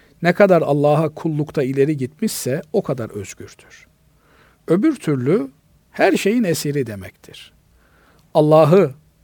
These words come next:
unutan, masivaya dalan bir kimse daldığı şeylerin esiridir.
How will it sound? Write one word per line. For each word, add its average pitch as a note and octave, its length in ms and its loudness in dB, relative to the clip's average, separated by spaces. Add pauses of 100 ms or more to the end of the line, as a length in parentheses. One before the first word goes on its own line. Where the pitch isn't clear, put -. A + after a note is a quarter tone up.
(420)
unutan, D3+ 480 -2 (600)
masivaya D3+ 760 2
dalan C#3+ 360 2 (400)
bir C3 60 -16
kimse D#3 560 -8 (640)
daldığı D3+ 380 2
şeylerin D3+ 440 -6
esiridir. A2+ 760 -10